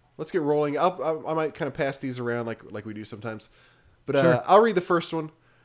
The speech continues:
Speaker 1: First one comes from Chase the Night Cleaner, longtime listener and writer. Chase says, "Hello, gentlemen. How are you doing today? Chase the Night Cleaner with a novel for you to read.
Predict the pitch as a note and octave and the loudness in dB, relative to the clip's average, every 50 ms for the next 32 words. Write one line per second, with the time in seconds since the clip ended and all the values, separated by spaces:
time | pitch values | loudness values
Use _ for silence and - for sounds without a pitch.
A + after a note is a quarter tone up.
0 | _ _ _ _ - - C4 C4+ C4 - A#3 A3 G#3+ G#3+ - G#3 F#3+ F3+ F3+ - | _ _ _ _ 0 2 2 4 4 4 4 4 2 4 4 4 4 4 2 -2
1 | - - E3+ D#3+ D#3+ D#3 D#3 D#3 D#3 - _ _ _ _ _ _ _ _ _ _ | -6 -2 0 0 0 0 0 -2 -6 -10 _ _ _ _ _ _ _ _ _ _
2 | _ _ _ _ _ _ _ - - - C#3 C3+ C3+ - - - - A#2 B2 A2+ | _ _ _ _ _ _ _ -10 -4 -2 -2 -2 -2 -4 -10 -14 -14 -12 -10 -8
3 | A2 G#2+ - - A#2+ A2+ A2 G#2+ A2 A2 - _ _ _ _ - A2+ A2+ A2+ A2+ | -8 -10 -10 -10 -10 -10 -8 -10 -10 -12 -14 _ _ _ _ -10 -8 -8 -6 -6
4 | - B2 A2+ A2+ A2+ A2+ A2 A2 - - A2 G#2 F#2 F2 G2+ F#2+ F#2 F2+ F2+ E2 | -6 -6 -6 -6 -8 -10 -10 -10 -10 -10 -12 -12 -10 -12 -12 -12 -12 -12 -10 -10
5 | F2 F2 E2+ G2 - _ _ _ _ _ _ _ _ _ _ _ _ - - B3 | -10 -10 -10 -12 -14 _ _ _ _ _ _ _ _ _ _ _ _ 0 0 0
6 | B3 - - A3+ G#3 G3+ F3+ D3 B2+ A#2 A2 A2+ - - - - _ _ _ _ | 2 2 4 4 4 6 4 4 2 0 -4 -8 -10 -12 -14 -16 _ _ _ _
7 | _ _ _ - E3+ F3 F3 D#3+ E3+ G3 G3+ G3+ G#3 G#3 G3 F3+ F#3+ F3 E3+ E3+ | _ _ _ -2 2 2 2 4 4 4 4 4 4 0 0 2 2 2 4 2
8 | D#3 D#3+ D#3+ C#3+ D3 C#3+ C#3 C3 - A#2 G#2+ G2 D#2+ C2 - - _ _ _ _ | 2 -2 -4 -4 -4 -4 -4 -6 -8 -8 -8 -6 -6 -8 -10 -14 _ _ _ _
9 | _ _ - D3 C3+ B2+ - B2+ B2+ B2 A#2+ - - C3 B2 B2 B2 B2 B2 C3 | _ _ -6 -6 -6 -6 -6 -6 -6 -6 -6 -6 -8 -8 -6 -6 -6 -6 -8 -10
10 | B2+ B2 C3+ B2+ B2 B2+ C3+ D3+ E3+ A3 A#3 F#3 E3 C#3 B2+ - - C3+ B2 B2+ | -10 -8 -6 -6 -4 -4 -2 0 0 0 0 0 0 -4 -4 -6 -6 -6 -4 -4
11 | A2 G#2+ G2+ G2 F#2 E2 D#2 E2+ F#2+ | -4 -6 -6 -8 -8 -10 -10 -14 -14